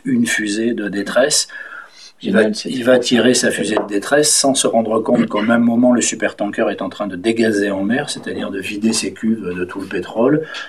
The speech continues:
Speaker 1: Donc la fusée va tomber dedans, déclencher un incendie énorme, faire péter le pétrole. Voilà.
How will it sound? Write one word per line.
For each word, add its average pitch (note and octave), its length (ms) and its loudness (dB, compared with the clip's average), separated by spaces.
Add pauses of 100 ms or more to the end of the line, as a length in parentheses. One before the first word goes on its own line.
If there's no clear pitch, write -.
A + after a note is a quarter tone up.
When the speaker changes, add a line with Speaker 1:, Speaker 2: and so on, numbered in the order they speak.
(220)
Speaker 1:
Donc A#2 220 0
la A2 120 4
fusée A2+ 360 -2
va - 160 0
tomber G2+ 320 -4
dedans, F#2 440 0
déclencher G#2+ 580 -2
un F#2+ 100 -4
incendie F#2 540 -4
énorme, C#3+ 340 -6
faire - 360 -4
péter A#2 320 -6
le A#2 60 -2
pétrole. B2 320 -4
Voilà. B2 200 0